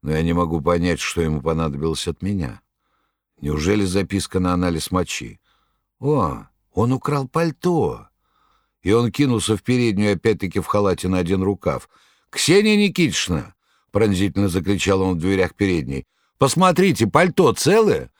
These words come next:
Выяснилось, что все пальто целы.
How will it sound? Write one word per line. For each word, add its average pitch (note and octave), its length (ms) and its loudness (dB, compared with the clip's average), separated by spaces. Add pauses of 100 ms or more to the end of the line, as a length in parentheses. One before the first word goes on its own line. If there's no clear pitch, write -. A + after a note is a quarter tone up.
(380)
Выяснилось, C3 680 2
что - 240 0
все G2 220 2
пальто G2 340 0
целы. A1 500 -6